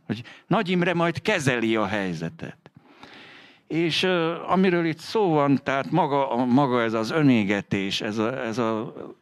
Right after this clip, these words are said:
borzasztó tett, Jan Palaché, hogy ez, ez megint abból a csalódásból fakad, hogy nem sikerült, és,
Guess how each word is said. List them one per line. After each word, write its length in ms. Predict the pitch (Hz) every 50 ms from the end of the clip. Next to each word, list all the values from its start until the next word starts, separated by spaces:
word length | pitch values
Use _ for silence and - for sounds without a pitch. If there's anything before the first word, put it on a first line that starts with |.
| - 113 110 107 127 - - - 147 - 131 123 - 143 - -
borzasztó 680 | 151 165 180 147 123 113 104 104 98 - - - 110 104
tett, 520 | 92 - - 123 98 87 - _ _ - _ _ _ _ - - _
Jan 280 | - 117 120 123 107 95 -
Palaché, 640 | 123 110 110 107 98 90 - - 98 90 87 82 - - - - - - - - - - _
hogy 240 | - 101 104 110 - - 143 135 127 120 123 - 131 139 - _
ez, 300 | - - 156 131 147 - - _ _
ez 140 | - 131 123
megint 360 | 156 185 190 180 147 143 139
abból 260 | 139 123 117 127 123
a 60 | 123
csalódásból 840 | 117 - - 156 151 135 123 110 107 98 107 104 98 95 92 104 110 104
fakad, 400 | - - 113 - - 104 - -
hogy 120 | 110 113
nem 240 | 143 156 156 151 135
sikerült, 720 | 120 - - 101 - - 98 92 90 90 85 92 90 -
és, 200 | 117 113 - -